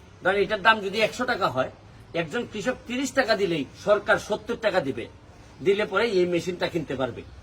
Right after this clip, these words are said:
এই মেশিনটার একটা আজগবি গুণ, যেমন ধরেন আগে হাওরে কি হইতো, just তিন চার দিনের বৃষ্টিতে ফসল সব পানিতে তলিয়ে যেত।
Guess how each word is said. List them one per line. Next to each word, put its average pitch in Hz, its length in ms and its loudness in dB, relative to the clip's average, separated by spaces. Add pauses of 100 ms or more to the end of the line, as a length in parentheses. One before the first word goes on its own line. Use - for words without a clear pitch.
(220)
এই 190 180 6
মেশিনটার 226 600 -2
একটা 220 220 2
আজগবি 185 520 2
গুণ, 160 260 2 (580)
যেমন 208 300 2
ধরেন 208 220 6 (120)
আগে 180 340 4
হাওরে 208 380 6
কি 214 180 -6
হইতো, 139 320 0 (500)
just 240 180 6 (100)
তিন 214 160 -6
চার 202 240 0
দিনের 240 240 -2
বৃষ্টিতে 220 560 -4 (220)
ফসল 202 360 0 (340)
সব 220 300 8
পানিতে 190 560 -2
তলিয়ে 156 260 -2
যেত। 135 260 -6